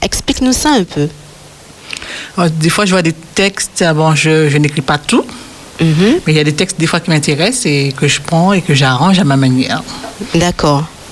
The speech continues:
Speaker 1: Comme, comme, euh, cite-nous un texte.
Speaker 2: Euh,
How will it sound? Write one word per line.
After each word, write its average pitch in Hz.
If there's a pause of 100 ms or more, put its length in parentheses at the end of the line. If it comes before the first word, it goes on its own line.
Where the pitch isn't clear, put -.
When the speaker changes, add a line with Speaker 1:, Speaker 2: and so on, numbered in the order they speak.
(500)
Speaker 1:
Comme, 196
comme, 190
euh, 147
cite-nous 208
un 233
texte. - (1000)
Speaker 2:
Euh, 147